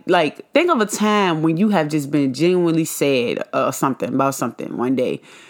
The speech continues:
You just genuinely been sad, so you ain't talking. You ain't necessarily being rude. You just sad as hell. You sad about anything, a breakup,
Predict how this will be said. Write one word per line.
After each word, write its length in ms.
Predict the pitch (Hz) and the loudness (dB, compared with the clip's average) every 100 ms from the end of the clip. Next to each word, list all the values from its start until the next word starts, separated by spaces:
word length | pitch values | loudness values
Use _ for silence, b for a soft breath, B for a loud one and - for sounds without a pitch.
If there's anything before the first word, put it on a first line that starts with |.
| B | B
You 140 | - 233 | 0 2
just 240 | 196 151 | 2 2
genuinely 480 | 180 208 208 196 190 | 2 2 2 2 2
been 220 | 175 175 | 0 0
sad, 560 | 170 - 170 175 170 160 | -2 2 2 4 0 0
so 120 | 151 | 0
you 200 | 160 190 | 2 2
ain't 260 | 151 131 | 2 0
talking. 500 | - - 160 160 160 | -2 0 2 2 -2
You 120 | 175 247 | 0 2
ain't 100 | 233 | 2
necessarily 400 | 208 - 196 170 | 0 0 0 2
being 320 | 175 165 143 | 2 0 0
rude. 300 | 190 202 202 | 0 2 0
You 60 | |
just 260 | 214 196 - | 0 -2 -2
sad 400 | - 214 226 214 | 0 2 2 0
as 140 | 208 | -2
hell. 360 | - 254 254 - B B B | 0 2 2 -2 B B B
You 100 | 240 | 0
sad 520 | 240 262 277 285 190 - B - | 2 2 4 4 0 -4 B -2
about 380 | 190 226 - - | 2 4 2 0
anything, 380 | 226 269 247 151 | 0 2 2 0
a 60 | 127 | 0
breakup, 480 | 117 202 233 240 | 2 2 2 0